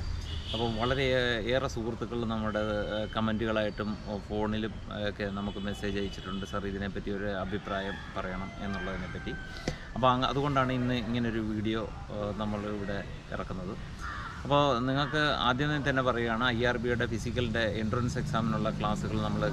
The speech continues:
ക്യാറ്റ്സിൽ ആരംഭിച്ചു കഴിഞ്ഞിരിക്കുകയാണ്. കൂടാതെ അടുത്ത ആർമി റാലിക്ക് തയ്യാറെടുക്കുന്ന കുട്ടികൾക്കായിട്ടുള്ള ക്ലാസ്സുകൾ നമ്മൾ,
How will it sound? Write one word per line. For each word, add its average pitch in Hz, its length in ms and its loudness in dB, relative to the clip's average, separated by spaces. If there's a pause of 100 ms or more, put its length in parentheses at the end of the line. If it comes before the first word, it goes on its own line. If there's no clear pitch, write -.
ക്യാറ്റ്സിൽ 107 380 0
ആരംഭിച്ചു 107 480 0
കഴിഞ്ഞിരിക്കുകയാണ്. 98 640 0 (960)
കൂടാതെ 139 320 6
അടുത്ത 127 340 4
ആർമി 135 480 4 (140)
റാലിക്ക് 131 400 4
തയ്യാറെടുക്കുന്ന 120 540 4
കുട്ടികൾക്കായിട്ടുള്ള 104 800 2
ക്ലാസ്സുകൾ 101 380 0
നമ്മൾ, 98 340 0